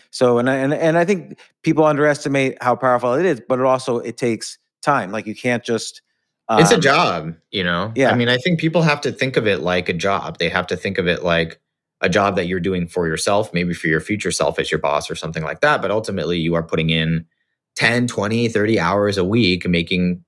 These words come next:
Speaker 2: content, uh, you know? And
Speaker 1: Yeah.
Speaker 2: that doesn't happen in some passive way. It doesn't happen when, like, you're going for a walk and inspiration is, you know, like,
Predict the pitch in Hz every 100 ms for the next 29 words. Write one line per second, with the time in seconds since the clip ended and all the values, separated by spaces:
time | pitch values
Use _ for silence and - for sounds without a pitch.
0 | _ _ - 110 113 - - - _ -
1 | 82 80 - - 82 78 85 69 - 98
2 | 117 110 - 98 98 110 95 90 85 -
3 | _ _ _ - 104 - 98 85 90 95
4 | 98 87 82 87 90 92 87 92 85 82
5 | 92 87 85 78 80 - 80 82 82 -
6 | 87 85 - 87 82 78 - 80 85 -
7 | 76 78 82 80 76 _ 85 78 76 _
8 | 85